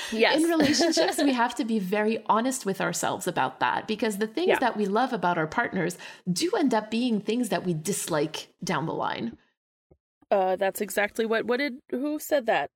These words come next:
Speaker 1: in the show? Oh, uh,
Speaker 2: Oh,
Speaker 1: Mary
Speaker 2: wasn't it,
Speaker 1: Read.
Speaker 2: it wasn't it Anne and Mary? Yes.
Speaker 1: Yeah.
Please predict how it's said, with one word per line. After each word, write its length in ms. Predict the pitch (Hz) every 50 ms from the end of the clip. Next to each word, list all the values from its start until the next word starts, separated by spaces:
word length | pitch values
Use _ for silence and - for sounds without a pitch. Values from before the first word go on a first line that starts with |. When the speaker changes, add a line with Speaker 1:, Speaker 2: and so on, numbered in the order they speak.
| _ _ _ _ _ _ _ _ _ _ _ _ _ _ _ _
Speaker 1:
in 160 | - 208 226
the 60 | 240
show? 400 | 240 - - 277 214 151 147 - - _ _ _ _ _ -
Oh, 280 | - 269 262 226 202
uh, 380 | - - 214 208 196 185 185 190 - _ _ _ _ _ _ _ _ _ _ _ _ -
Speaker 2:
Oh, 120 | 330 381
Speaker 1:
Mary 200 | 359 226 254 269 -
Speaker 2:
wasn't 160 | - 381 339
it, 20 | -
Speaker 1:
Read. 80 | -
Speaker 2:
it 80 | - 330
wasn't 260 | 330 370 294 392 -
it 100 | 359 294 -
Anne 180 | 226 247 269 330
and 120 | 294 262
Mary? 280 | 254 233 254 302 359 440 - - - -
Yes. 360 | - 233 254 349 466 494 - 247
Speaker 1:
Yeah. 200 | 302 349 440